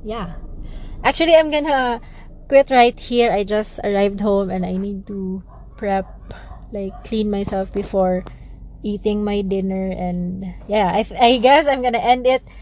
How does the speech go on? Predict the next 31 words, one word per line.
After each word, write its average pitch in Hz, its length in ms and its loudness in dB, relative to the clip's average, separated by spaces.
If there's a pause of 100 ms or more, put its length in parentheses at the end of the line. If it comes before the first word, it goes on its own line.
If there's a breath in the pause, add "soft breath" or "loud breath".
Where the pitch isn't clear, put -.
(360 loud breath)
Bitin 214 420 -4
kaayo. 196 460 0
I'm 196 160 -2
gonna 202 200 -4
end 214 240 -2
it 220 120 -4
right 202 260 -2
now. 196 140 0
I'm 185 180 0
gonna 190 220 0
do 214 140 -2
another 208 340 -4
podcast 190 600 -4
recording 185 520 -2
later 302 400 2
tonight 220 380 -4
before 202 260 -6
I 185 60 -4
go 185 180 -6
to 180 100 -8
sleep. 175 300 -10 (100)
And 175 260 -8 (520 loud breath)
thank 240 160 -2
you 294 80 -2
for 269 140 2
listening. 226 680 -2
And 196 200 -6
I 196 100 -4
hope 208 320 -6
I 208 240 -4
did 190 480 -2